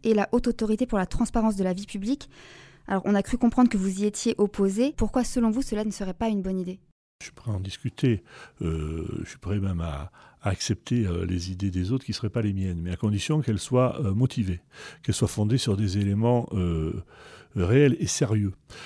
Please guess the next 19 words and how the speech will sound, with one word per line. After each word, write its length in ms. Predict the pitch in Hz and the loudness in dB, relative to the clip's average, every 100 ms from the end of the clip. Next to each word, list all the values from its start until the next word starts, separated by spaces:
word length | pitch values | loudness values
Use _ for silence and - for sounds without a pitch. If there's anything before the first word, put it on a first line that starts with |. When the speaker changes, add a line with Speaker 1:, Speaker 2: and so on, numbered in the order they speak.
| - - | -18 -4
Speaker 2:
Euh, 260 | 92 85 - - | -4 -2 -6 -8
quels 260 | - 147 143 | 2 4 4
ont 80 | 143 | 2
été, 520 | 139 - 165 175 170 | 0 0 2 2 2
euh, 200 | 117 107 190 | 0 -2 0
les 240 | 117 107 | -2 0
arguments 440 | 120 117 127 147 151 | 0 0 0 2 2
mis 160 | 120 | 2
en 140 | 113 110 | 2 2
avant, 540 | 107 104 143 160 175 - - - - - | 0 0 0 0 -2 -6 -20 -20 -12 -2
euh, 220 | 110 101 _ | -2 -2 _
par 420 | 139 143 110 104 | 4 6 4 0
l'instigateur, 1000 | - 117 - - 113 110 - 143 156 127 131 | 4 2 2 0 2 2 6 8 8 6 0
euh, 180 | 110 | 2
de 80 | 107 | 2
ce 160 | 110 131 | 2 4
mouvement ? 420 | 123 107 107 85 _ _ - - - | 4 4 0 -4 _ _ -20 -18 -18
C'est : « 420 | - - 156 120 - 277 | -4 6 10 8 6 -2
l'afa 640 | 135 131 - - 113 87 | 2 2 4 4 4 2